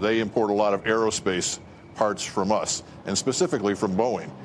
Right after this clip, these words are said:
As you know, it's, Boeing is the biggest customer that we have on the, uh, aerospace system side. Uh, a trade war, nobody wins. And I think, you know, the fear is if, if we get into this tit for tat on tariffs, uh, that's gonna be a problem. So hopefully, um,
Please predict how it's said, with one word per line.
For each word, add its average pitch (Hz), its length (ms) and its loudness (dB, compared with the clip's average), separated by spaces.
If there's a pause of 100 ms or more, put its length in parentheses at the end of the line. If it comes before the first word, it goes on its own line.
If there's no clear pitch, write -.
(260)
As 104 120 0
you 120 60 2
know, 120 120 4
it's, 101 100 -2
Boeing 127 380 2
is 107 120 2
the 101 80 -4
biggest 120 380 0
customer 113 400 2
that 101 120 2
we 95 140 0
have 110 300 2
on 95 100 2
the, 92 280 0
uh, 90 100 0
aerospace 110 480 2
system 117 360 0
side. 107 400 2 (440)
Uh, 101 340 2
a 123 80 -2
trade 185 380 2
war, 104 400 2 (220)
nobody 139 340 2
wins. 92 460 -2 (440)
And 101 140 0
I 117 80 2
think, 139 240 -2
you 123 80 0
know, 110 120 4
the 101 100 2
fear 143 360 2
is 113 200 2
if, 104 160 -2
if 101 140 -2
we 107 80 2
get 117 160 2
into 113 140 0
this 98 240 2
tit - 240 -2
for 110 140 0
tat 110 340 2
on 95 240 0
tariffs, 110 600 0 (480)
uh, 110 240 2
that's 139 240 0
gonna 139 160 0
be 127 100 2
a 120 60 2
problem. 101 500 0
So 110 280 2
hopefully, 113 680 0 (400)
um, 101 580 0